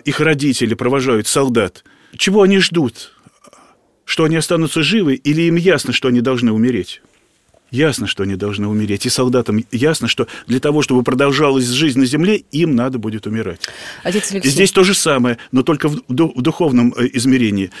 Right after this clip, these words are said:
Speaker 1: Поэтому вот эта мира, которую она приносит, она благодарит. Она, это есть уже выражение ее благодарности. Она единственная из всех заметила, почему и сказано, что имя ее будет проповедано, на всей зем-, все ее узнают.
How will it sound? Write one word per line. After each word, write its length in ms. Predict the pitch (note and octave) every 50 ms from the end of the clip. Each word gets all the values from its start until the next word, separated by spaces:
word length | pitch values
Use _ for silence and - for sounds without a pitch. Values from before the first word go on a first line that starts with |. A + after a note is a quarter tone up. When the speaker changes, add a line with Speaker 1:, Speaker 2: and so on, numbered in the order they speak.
| - - - - -
Speaker 1:
Поэтому 340 | - C#3 C#3+ - D3 C#3+ C#3+
вот 140 | D#3 D3+ D#3+
эта 180 | D#3 - E3
мира, 320 | E3+ G#3 A#3+ A3+ F3 A2+ G#2
которую 360 | - A#2+ A2+ C3 A2+ A2+ A2
она 120 | A2+ A#2
приносит, 600 | A#2 D3+ D3 D3 C3 G2 - - - _ - - _ _ _ _ _ _ _ _ - - - - - _ _
она 240 | A#2 B2 C3 C3+
благодарит. 720 | A#2 B2 C3 C3+ B2 B2+ A#2 C3 C3 B2 A2 F#2+ - - _ - - -
Она, 180 | - G#2+ A2 - - _ _ _ - _ _ _ _ _ _
это 200 | B2+ C3 - C3+
есть 280 | B2 C3+ C#3+ B2+ -
уже 160 | C#3 A#2+ C3+ A#2+
выражение 500 | B2+ C3 C#3 C3 C3 F3 F3 D#3 D3 C#3
ее 120 | C#3 C#3
благодарности. 680 | C3+ C#3 C3+ C3+ D3+ C#3+ D3 C3+ A2 A2+ A2+ - C3
Она 140 | B2+ C#3 C#3+
единственная 560 | D3 D3+ E3+ D#3+ G3 A#3 A3+ - - F3+ F3
из 60 | E3
всех 220 | - - E3+ C#3+ A2+
заметила, 640 | G#2 B2 C#3 D#3+ F#3+ A3 - - A#2+ G#2 G2 E2 - _ _ _ - - -
почему 320 | B2 - - D3+ E3+ E3+
и 20 |
сказано, 340 | D#3 - - C3+ A#2 A2 A2
что 220 | G#2+ - - A2+ - - - _ _
имя 240 | F3+ G#3+ G#3+ F3+ E3+
ее 180 | D3+ D3 D3
будет 220 | C3 C3+ C3 A#2+ -
проповедано, 560 | C3 B2+ B2 D3+ C#3 C3+ C3 A2 G2+ G#2 G2+
на 100 | G2+ A#2
всей 180 | - - B2+ B2
зем-, 200 | A#2 C3 B2+ - - _ _ _ -
все 240 | A#2 - - - C3+
ее 180 | B2+ A2+ A#2+ A#2
узнают. 500 | A#2 A2+ A2 A2+ G#2+ F#2 F2+ - -